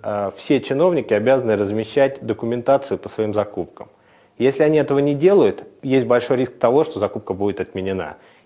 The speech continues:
Именно так был написан закон. Именно это понуждает их выкладывать все эти документы, из которых мы видим, э, эти замечательные подробности. Самое интересное, что сайт о госзакупках стал самым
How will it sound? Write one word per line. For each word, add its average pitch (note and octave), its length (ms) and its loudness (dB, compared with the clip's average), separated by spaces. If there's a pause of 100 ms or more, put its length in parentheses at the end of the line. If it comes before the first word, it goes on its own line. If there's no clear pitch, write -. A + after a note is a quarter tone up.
Именно C#3 280 0
так C3+ 220 2
был A#2 140 4
написан G#2+ 420 -4
закон. F#2+ 460 -4 (320)
Именно C3+ 240 0
это D#3+ 320 2
понуждает A2 800 0
их C3 340 -4
выкладывать G#2+ 600 0
все G#2+ 160 -6
эти G2+ 120 -4
документы, A#2 540 -2
из - 80 -10
которых G#2 440 -4
мы G#2 120 -4
видим, A#2 340 -4 (320)
э, F2 300 -2
эти G#2+ 260 -8
замечательные G2 520 -2
подробности. F#2+ 800 -2 (180)
Самое B2+ 360 0
интересное, D3+ 600 2
что - 240 -6
сайт B2 300 2
о - 20 2
госзакупках A#2+ 680 -2
стал B2+ 260 2
самым B2+ 480 -2